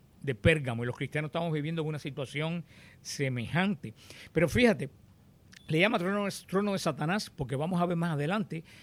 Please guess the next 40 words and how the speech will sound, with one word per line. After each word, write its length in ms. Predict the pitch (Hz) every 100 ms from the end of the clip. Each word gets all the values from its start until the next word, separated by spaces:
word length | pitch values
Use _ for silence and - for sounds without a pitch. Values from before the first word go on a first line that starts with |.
| - -
que 120 | 131
todo 280 | - 202 202
el 60 |
Apocalipsis 840 | 175 156 143 143 202 175 151 139
gira 480 | - - 202 185 175 - - _
en 100 | 156
un 120 | 160 170
centro. 320 | 143 113 101 - - - - - -
Y 80 |
ese 160 | 139 175
centro 500 | - 214 226 165 156 - -
es 300 | 160 180 - -
el 140 | - 135
trono 460 | - 147 156 151 160 - - - -
de 120 | 127
Dios. 360 | 120 107 - - - - - - - - - - -
Vas 120 | 143
a 40 | 160
ver 140 | 165
que 80 | 143
después 240 | 143 -
cuando 220 | 175 151 127
Juan 160 | 170
mira 140 | 165 151
el 80 |
cielo, 280 | - 214 208
lo 80 | 165
primero 320 | 143 143 165
que 80 | 170
ve 100 | 165
es 40 | 165
un 140 | 156
trono 240 | 156 160
en 60 | 156
el 80 | 139
cielo. 280 | 135 107 95 - _ - _ - - - - _ - -
O 40 |
sea 180 | - 185
que 100 | 156
aquí 440 | 147 - 202 220